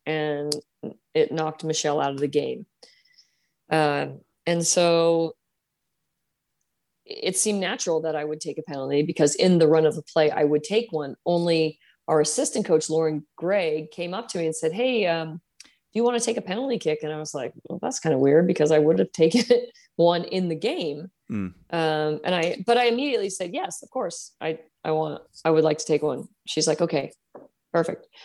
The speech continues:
Speaker 1: So then a couple minutes later, while we're still kind of cooling down, Tony came over to me and he said, "Okay," like, he kind of put his hand on my shoulder kind of thing and said, like,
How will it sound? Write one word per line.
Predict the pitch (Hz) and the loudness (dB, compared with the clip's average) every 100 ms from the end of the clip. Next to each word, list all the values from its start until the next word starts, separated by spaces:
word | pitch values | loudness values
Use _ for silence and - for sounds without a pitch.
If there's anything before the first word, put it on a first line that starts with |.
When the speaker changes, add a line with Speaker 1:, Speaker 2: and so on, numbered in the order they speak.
| - - _ _ _ | -18 -18 _ _ _
Speaker 1:
So | - - 196 | -4 2 6
then | 196 196 | 6 4
a | 196 | 2
couple | - 247 220 202 190 190 _ _ - - _ _ _ _ _ _ | -2 0 2 4 2 0 _ _ -20 -20 _ _ _ _ _ _
minutes | 180 185 185 185 - - - - - | -4 -2 -2 -2 -2 -2 -2 -4 -4
later, | 160 160 196 208 180 170 | -6 -4 -2 0 -2 0
while | 170 170 | -2 -2
we're | 175 | -2
still | - 202 196 | -4 -2 -4
kind | 190 180 | -4 -8
of | 160 | -8
cooling | - 196 185 175 | -6 -2 -2 0
down, | 175 180 185 170 170 170 _ _ _ _ - | 0 0 0 -2 -4 -8 _ _ _ _ -4
Tony | 220 233 254 | 2 4 4
came | 208 180 | 2 2
over | 170 156 | 2 0
to | 160 160 | -2 -2
me | 160 | -2
and | 160 | -2
he | 160 | -2
said, | - 156 139 131 - 156 | -2 -2 -4 -6 -6 -4
"Okay," | 160 160 | 0 0
like, | 147 151 - | 0 -4 -6
he | - | -8
kind | 165 156 | -4 -4
of | 151 | -2
put | - 160 | 0 0
his | 165 | 0
hand | 160 156 | 0 2
on | 156 | 2
my | 156 | 0
shoulder | - 156 151 151 | 0 0 0 -2
kind | 156 | -4
of | 151 | -6
thing | - 156 | -4 -4
and | 151 | -2
said, | 151 147 143 | -4 -6 -4
like, | 151 147 | -4 -6